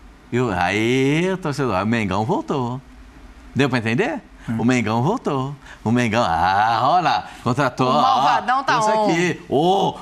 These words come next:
Speaker 1: o malvadão tá aí, ó, o malvadão tá contratando. É isso, gente. Por quê? Porque a diretoria sabe que errou redondamente.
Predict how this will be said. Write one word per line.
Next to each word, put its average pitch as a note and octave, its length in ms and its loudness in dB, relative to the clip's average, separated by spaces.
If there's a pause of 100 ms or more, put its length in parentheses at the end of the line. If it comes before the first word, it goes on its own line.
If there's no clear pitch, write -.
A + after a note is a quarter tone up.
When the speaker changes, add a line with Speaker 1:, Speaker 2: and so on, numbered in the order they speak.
Speaker 1:
o F3 100 2
malvadão F#3 500 2
tá G#3+ 140 0
aí, G#3+ 300 0
ó, G3 160 2 (120)
o D#3+ 100 0
malvadão F#3 480 2
tá G#3+ 120 -2
contratando. A#3 560 -2 (140)
É D#4 160 2
isso, D#4+ 420 -2
gente. B2 440 -4 (840)
Por D#4 160 2
quê? D#3 360 -2 (300)
Porque A4+ 220 -2
a A4 60 0
diretoria G#3+ 500 0
sabe F#3+ 500 -2
que F#3 180 -6
errou G#3+ 440 0
redondamente. G3 1080 -2